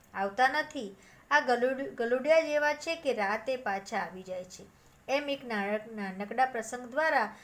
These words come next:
ડોસા ડોસીના જીવનની કરુણતા આ લઘુકથામાં ઉપસા-, ઉપસાવવામાં આવી છે વિદ્યાર્થીઓ.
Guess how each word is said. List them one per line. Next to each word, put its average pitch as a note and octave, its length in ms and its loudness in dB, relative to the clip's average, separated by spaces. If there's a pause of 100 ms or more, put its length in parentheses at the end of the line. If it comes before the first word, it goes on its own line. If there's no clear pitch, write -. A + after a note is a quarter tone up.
(200)
ડોસા C4 360 4
ડોસીના A#3+ 500 -2
જીવનની A#3 600 -2
કરુણતા G#3+ 560 -4
આ G#3 180 -2
લઘુકથામાં G3+ 880 -4
ઉપસા-, F#3+ 520 -8 (840)
ઉપસાવવામાં G#3 840 -2 (360)
આવી F#3+ 220 -2
છે G#3 200 -8
વિદ્યાર્થીઓ. F3+ 520 -10